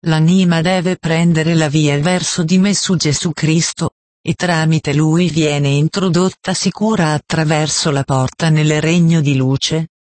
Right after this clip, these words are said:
se soltanto ha superato il grande abisso.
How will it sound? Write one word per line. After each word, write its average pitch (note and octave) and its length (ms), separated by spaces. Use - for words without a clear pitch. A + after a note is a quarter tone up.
se - 300
soltanto F#3+ 720
ha F3 100
superato D3+ 840
il D3+ 220
grande E3+ 480
abisso. D3 640